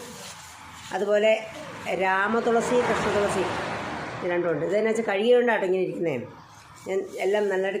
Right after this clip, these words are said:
കഴുകിയെടുത്തിരിക്കുകയാണ്. ഇനി ഇതെല്ലാം നന്നായിട്ട് ഊരിയെടുക്കണം. അതായത്, ആ, പുഴുവോ അങ്ങനെ എന്തെങ്കിലും ഉണ്ടോ, പ്രാണികളോ എന്തെങ്കിലും ഉണ്ടോ എന്ന് നോക്കിയിട്ട് നന്നായിട്ട് ഇത് ഊരിയെടുക്കണം. അപ്പോൾ ഇതെല്ലാം ഇങ്ങനെ ഞാൻ ചെയ്തുകൊണ്ടിരിക്കുക കേട്ടോ. അപ്പോൾ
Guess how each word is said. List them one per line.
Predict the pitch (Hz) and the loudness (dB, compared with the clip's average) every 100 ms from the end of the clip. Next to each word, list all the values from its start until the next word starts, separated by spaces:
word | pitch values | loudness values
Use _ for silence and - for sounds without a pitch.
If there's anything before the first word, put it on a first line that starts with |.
| 190 | 0
കഴുകിയെടുത്തിരിക്കുകയാണ്. | 170 208 190 180 175 156 165 208 - - - | 0 2 0 0 -2 0 -2 -4 -10 -16 -8
ഇനി | 208 247 | -4 0
ഇതെല്ലാം | 233 220 240 214 | 2 2 2 2
നന്നായിട്ട് | 202 202 214 208 254 - - 208 | 0 0 0 0 -2 -2 -4 -2
ഊരിയെടുക്കണം. | 214 240 233 180 175 170 - - - | 0 2 2 2 0 -2 -4 -8 -6
അതായത്, | 190 196 196 208 208 190 | -2 -2 -2 -2 0 2
ആ, | 180 | 2
പുഴുവോ | 196 208 233 208 | 4 4 6 6
അങ്ങനെ | 180 196 | 4 0
എന്തെങ്കിലും | 196 196 185 | 2 2 2
ഉണ്ടോ, | 185 190 | 2 2
പ്രാണികളോ | 180 180 196 196 | 2 2 2 2
എന്തെങ്കിലും | 180 180 175 | 2 2 2
ഉണ്ടോ | 185 | 2
എന്ന് | 185 175 | 2 2
നോക്കിയിട്ട് | 170 165 190 196 277 - - - - - | 2 0 0 2 0 0 -6 -6 -6 -4
നന്നായിട്ട് | 175 185 185 240 - 175 | 0 2 2 0 -2 -2
ഇത് | 185 180 175 | 0 0 0
ഊരിയെടുക്കണം. | 196 202 160 147 147 - 131 135 - - 226 196 175 | 2 4 2 0 -2 -2 -2 -2 -2 -2 -4 -4 -4
അപ്പോൾ | 170 196 - - - - | -2 -2 -2 -10 -14 -8
ഇതെല്ലാം | 196 196 190 | -4 0 2
ഇങ്ങനെ | 190 220 - - - - - - 180 | 2 -2 -6 -16 -18 -18 -18 -8 -6
ഞാൻ | 165 | -4
ചെയ്തുകൊണ്ടിരിക്കുക | 180 185 175 170 | -4 -2 -4 -2
കേട്ടോ. | 156 170 131 - - - - - | -2 -2 -4 -6 -16 -18 -16 -8
അപ്പോൾ | - | 2